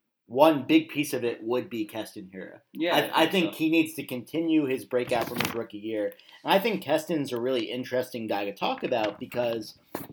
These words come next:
Speaker 1: you know, he played about, you know, half a season last year,
Speaker 2: Mm-hmm.
Speaker 1: eighty-four games, three hundred fifty plate appearances.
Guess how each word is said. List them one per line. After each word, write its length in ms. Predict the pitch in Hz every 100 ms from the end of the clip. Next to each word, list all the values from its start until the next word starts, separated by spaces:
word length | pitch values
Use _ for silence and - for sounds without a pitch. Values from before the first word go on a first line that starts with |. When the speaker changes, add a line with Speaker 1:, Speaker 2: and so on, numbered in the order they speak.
| - -
Speaker 1:
you 120 | 151
know, 140 | 147 127
he 160 | -
played 280 | 190 175 170
about, 460 | 156 139 139 131 -
you 180 | 131 123
know, 160 | 101 101
half 260 | 120 120 127
a 60 |
season 320 | 120 107 110
last 280 | 110 104 -
year, 180 | 110 107
Speaker 2:
Mm-hmm. 140 | 131
Speaker 1:
eighty-four 460 | 135 123 127 143 131
games, 400 | 110 117 113 107
three 180 | - 127
hundred 240 | 117 104
fifty 240 | 127 123 110
plate 240 | 110 110
appearances. 720 | 98 104 107 95 107 101 95